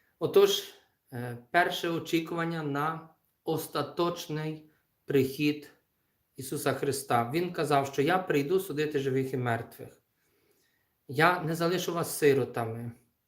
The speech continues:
Я завжди буду з вами". Але перші християни завжди молилися: "Мараната, прийди, Ісусе, прийди, Господи". І очікування, ми знаємо, що воно таке. Наприклад, дивіться,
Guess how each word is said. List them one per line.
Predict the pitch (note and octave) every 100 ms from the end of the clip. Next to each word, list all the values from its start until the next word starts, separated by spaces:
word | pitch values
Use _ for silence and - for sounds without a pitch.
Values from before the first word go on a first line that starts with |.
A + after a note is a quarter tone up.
| _ -
Я | C#3
завжди | D#3 D3 E3
буду | E3 D#3+ D3
з | C#3
вами". | C3+ A#2+ A#2 A2+ - _ _ _ _ _ _
Але | C#3 D3
перші | - E4+ -
християни | F#3+ D#3+ - F#3+ A#3 G3
завжди | E3+ D#3 F#3
молилися: | F#3+ F#3 F#3 E3 - C#3
"Мараната, | D#3 F#3+ F#3 E3 D#3+ B2+
прийди, | - D#3+ E3 D#3 F#3 G#3+ G#3 - _
Ісусе, | D#3+ C#3 D3+ C3 - A2 - _ _ _ _ _ _ _ _ _
прийди, | C#3+ C#3+ F3
Господи". | F3 D#3+ C#3+ - - A2+ A#2 B2+ _ _ _ _ _ _ _
І | D#3 D3+
очікування, | D#3 - G#3+ G#3 E3 D3 D3 D#3+ F#3+ G3+ - -
ми | C#3
знаємо, | C#3+ F3 F3+ F3+ E3+ E3 D#3+ -
що | C#3 - F3
воно | D3+
таке. | C3 C3 -
Наприклад, | C3 D3+ G3 D#3 C3+ B2
дивіться, | D3+ D3+ - B2